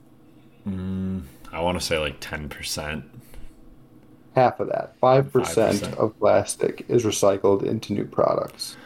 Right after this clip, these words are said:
Speaker 1: I only knew that
Speaker 2: Um,
Speaker 1: from my time with, uh, Greenpeace, <laughs> 'cause I used to have
Speaker 2: <laughs>
Speaker 1: to go around and say things like that to people. <laughs>
Speaker 2: Yeah, so ninety-five percent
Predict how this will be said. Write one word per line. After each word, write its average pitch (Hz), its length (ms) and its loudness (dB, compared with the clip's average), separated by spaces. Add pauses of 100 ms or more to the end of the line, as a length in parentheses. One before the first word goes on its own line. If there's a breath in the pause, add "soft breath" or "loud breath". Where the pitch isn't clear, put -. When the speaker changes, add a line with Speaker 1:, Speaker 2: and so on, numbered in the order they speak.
(280 loud breath)
Speaker 1:
I - 160 4
only 87 200 2
knew 82 180 -2
that 78 240 2
Speaker 2:
Um, - 60 -2
Speaker 1:
from 80 200 -2
my 78 200 -2
time 78 400 0
with, 73 320 -10
uh, 78 240 -6 (120)
Greenpeace, 80 800 -2 (120)
<laughs> - 100 -8
'cause - 240 -2
I 135 240 6
used 135 100 4
to 180 120 6
have 139 260 2
Speaker 2:
<laughs> - 0 -
Speaker 1:
to 98 280 2 (380)
go 95 240 8
around 92 460 4
and 92 120 4
say 90 280 2
things 98 340 -2
like 98 220 2
that 101 240 2
to 107 100 -2
people. 127 480 -2 (140)
<laughs> 196 600 -2 (1400 loud breath)
Speaker 2:
Yeah, 131 240 6
so 120 340 6
ninety-five 165 640 6
percent 120 500 2